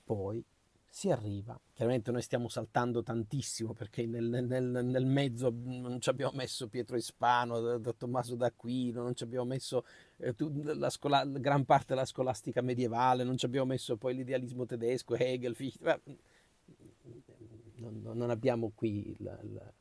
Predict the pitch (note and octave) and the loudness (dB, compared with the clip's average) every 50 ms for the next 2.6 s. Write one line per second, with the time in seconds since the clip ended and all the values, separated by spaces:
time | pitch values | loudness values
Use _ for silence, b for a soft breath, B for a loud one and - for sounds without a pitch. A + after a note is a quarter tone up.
0 | _ _ _ - B2+ A#2+ - - A#2 G2+ - A2+ G#2 - - - - G#2+ G#2 - | _ _ _ -6 -6 -6 -2 -2 -2 -2 0 -2 -4 -4 -6 -6 -6 -6 0 2
1 | - A#2 G#2+ G2+ G#2 G#2 - G#2 G#2 - G#2+ G#2 - - G#2+ - - - - - | 2 2 2 0 -4 -8 -8 -10 -8 -8 -8 -8 -6 -6 -6 -6 -6 -8 -10 -10
2 | B2+ B2+ C3 B2+ - C3+ - - - A#2+ B2 | -10 -10 -10 -8 -8 -8 -8 -6 -6 -6 -6